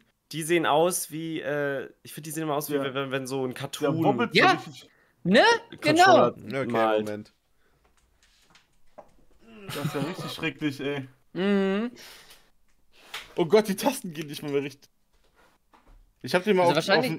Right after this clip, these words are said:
Speaker 2: den, ich hab den mal auf den Trödelmarkt geholt und nie benutzt, so wirklich.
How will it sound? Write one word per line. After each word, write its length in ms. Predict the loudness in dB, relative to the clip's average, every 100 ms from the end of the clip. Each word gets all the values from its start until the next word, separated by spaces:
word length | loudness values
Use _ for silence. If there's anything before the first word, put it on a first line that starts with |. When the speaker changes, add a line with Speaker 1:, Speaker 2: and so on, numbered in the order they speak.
| -8
Speaker 2:
den, 80 | -20 _
ich 80 | -8
hab 100 | -4
den 80 | -2
mal 60 | -2
auf 60 |
den 60 | -4
Trödelmarkt 420 | -4 -2 0 -2
geholt 220 | -4 -4
und 100 | -4
nie 80 | -8
benutzt, 360 | -10 -12 -14 -14
so 120 | -12
wirklich. 360 | -12 -8 -8